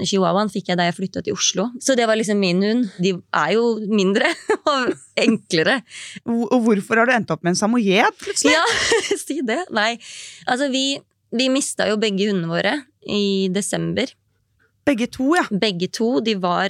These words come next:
Speaker 1: gamle. De var fjorten og femten år gamle. Og det var forferdelig tungt. Altså, jeg har jo ikke mistet et kjæledyr før, og jeg har jo snakket med folk som har gjort det, og jeg var jo forberedt på at det skulle bli tøft, men jeg hadde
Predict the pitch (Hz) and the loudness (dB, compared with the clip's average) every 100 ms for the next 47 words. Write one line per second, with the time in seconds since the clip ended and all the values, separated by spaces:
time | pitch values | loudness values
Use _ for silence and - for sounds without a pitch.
0 | 196 214 185 165 185 190 196 196 - 170 | -2 -2 0 0 -2 -2 -4 -6 -4 -2
1 | 175 170 175 170 165 170 196 247 _ _ | -2 -2 -4 -4 -2 0 0 -2 _ _
2 | - - 233 208 202 190 185 185 202 - | -20 -2 0 2 2 2 2 2 -2 -6
3 | _ _ 208 - 247 - 208 175 165 190 | _ _ -14 -12 -10 -2 0 2 2 -2
4 | 214 269 381 - - 240 240 226 202 190 | 0 0 -2 -6 -6 0 2 2 2 0
5 | 196 233 240 - - 185 180 180 - _ | -2 0 0 -2 -2 0 2 0 -2 _
6 | - - - 240 190 170 165 165 - 220 | -6 -2 0 2 2 0 -2 -4 0 0
7 | 240 214 208 196 180 208 226 - 175 170 | 2 2 2 2 0 -2 -4 -2 -2 0
8 | 165 - 190 175 147 _ 185 185 180 165 | -2 0 -2 0 -6 _ 0 2 2 2
9 | 165 196 196 - - - _ - 196 165 | 2 0 -2 -12 -20 -20 _ -4 -2 0
10 | 170 175 175 185 - 196 185 185 277 - | 0 -2 -2 -4 -4 -2 -2 0 -4 -4
11 | - 214 208 208 | -2 0 2 0